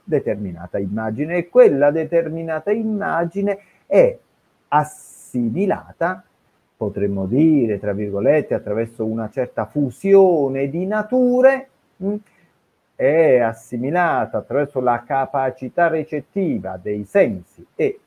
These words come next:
dell'intelletto, per cui essa, abbiamo detto, fa passare dalla potenza all'atto questa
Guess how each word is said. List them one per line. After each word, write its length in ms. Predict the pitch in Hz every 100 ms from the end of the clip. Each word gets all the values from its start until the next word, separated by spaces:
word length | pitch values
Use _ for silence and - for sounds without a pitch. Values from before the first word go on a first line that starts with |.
| _
dell'intelletto, 1600 | 123 196 180 139 185 214 202 196 262 240 143 110 _ 233 233 - _ _ _ _ _ _ _
per 340 | 247 247 240 -
cui 680 | 202 160 139 151 190 196 - _
essa, 720 | - 160 104 - _ - 80 - _ _ _ -
abbiamo 360 | 92 101 160
detto, 260 | 135 - 131
fa 160 | - 147
passare 480 | 165 - 78 87
dalla 220 | 104 98 98
potenza 580 | 120 147 165 98 -
all'atto 560 | 175 - 147 - - - _ _
questa 420 | 139 - 113